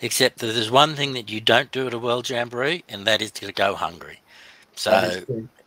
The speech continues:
Speaker 1: there's
Speaker 2: Yeah,
Speaker 1: so
Speaker 2: true.
Speaker 1: many options for food, whether it's in your troop lines, uh, eating out at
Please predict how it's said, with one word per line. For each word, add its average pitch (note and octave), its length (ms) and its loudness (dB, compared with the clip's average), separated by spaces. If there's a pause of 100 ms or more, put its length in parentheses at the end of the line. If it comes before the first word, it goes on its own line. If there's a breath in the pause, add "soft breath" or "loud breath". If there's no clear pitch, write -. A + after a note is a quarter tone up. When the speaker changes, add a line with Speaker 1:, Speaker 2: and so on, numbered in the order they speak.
(120)
Speaker 1:
there's A2+ 320 0
Speaker 2:
Yeah, - 80 2
Speaker 1:
so C#3 260 6
Speaker 2:
true. C3+ 80 -2
Speaker 1:
many C3+ 160 0
options B2 440 -4
for A#2 80 -8
food, B2+ 540 -4
whether A2 180 -4
it's G2+ 180 -8
in A#2 120 -6
your A2 100 -12
troop C#3+ 360 -2
lines, B2+ 520 0 (640 loud breath)
uh, G2 380 -4 (520)
eating C3+ 340 2
out B2 280 0
at A2+ 200 -2